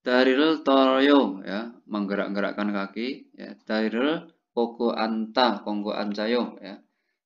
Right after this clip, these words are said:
Duduk dengan menyilangkan kaki, ya. Babe sut karakel kocayo, ya.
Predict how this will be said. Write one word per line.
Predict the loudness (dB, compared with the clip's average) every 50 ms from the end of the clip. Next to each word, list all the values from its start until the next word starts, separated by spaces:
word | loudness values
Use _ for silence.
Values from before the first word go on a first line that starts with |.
| _ -6
Duduk | -6 -4 -2 -2 -2 -2 -2 -4
dengan | -4 -2 2 2 2 2 2 0 -6 -10 -16 _ _ _ _ -8
menyilangkan | -6 -4 -4 -4 -4 -4 -4 -4 -4 -4 -6 -6 -4
kaki, | -6 -6 -6 -6 -6 -4 -4 -4 -6 -10 -16 _ -20
ya. | -20 -20 _ _ _ _ _ _ _ _ _ _ _ 2
Babe | 2 2 4 4 2 2 2 2
sut | 2 0 -2 -2 0
karakel | 0 2 4 4 2 2 2 2 2 2 0 -2 -6 -12 -20 _ _ _ _ _ _
kocayo, | -6 -6 -6 -6 -6 -2 2 2 4 4 4 2 2 0 -2 -8 -18 _ _ _ -18
ya. | -18 -18